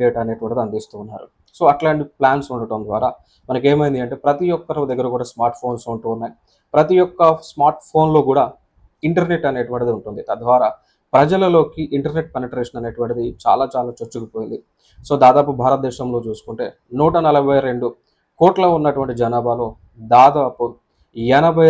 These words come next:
రెండు కోట్ల మంది ఇంటర్నెట్ యాక్సెస్ ఉంది. ఎనభై రెండు కోట్ల మందికి ఒక ఇంటర్నెట్ యాక్సెస్ అనేటువంటిది ఉంది. అంటే ప్రపంచంలోనే రెండవ మార్కెట్గా మనం చెప్పుకుంటూ ఉంటాం ఇంటర్నెట్ కలిగినటువంటి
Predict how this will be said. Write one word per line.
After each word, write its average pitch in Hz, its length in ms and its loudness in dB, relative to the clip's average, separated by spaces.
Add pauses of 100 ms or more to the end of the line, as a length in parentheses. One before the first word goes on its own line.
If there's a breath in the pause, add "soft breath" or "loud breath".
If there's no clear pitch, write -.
రెండు 139 160 2 (100)
కోట్ల 139 220 -2 (100)
మంది 110 240 -8 (360)
ఇంటర్నెట్ 135 400 -4
యాక్సెస్ 107 380 -6
ఉంది. 90 140 -18 (280)
ఎనభై 139 260 4
రెండు 127 220 -4
కోట్ల 120 280 -2
మందికి 110 300 -10 (440)
ఒక 131 120 0 (120)
ఇంటర్నెట్ 156 400 0
యాక్సెస్ 120 300 -6
అనేటువంటిది 110 540 -8
ఉంది. 95 160 -12 (280)
అంటే 117 180 -12
ప్రపంచంలోనే 135 800 0 (440)
రెండవ 165 460 4 (120)
మార్కెట్గా 120 460 0
మనం 107 200 -6
చెప్పుకుంటూ 104 440 -12
ఉంటాం - 200 -14 (380)
ఇంటర్నెట్ 147 440 -2
కలిగినటువంటి 117 600 -8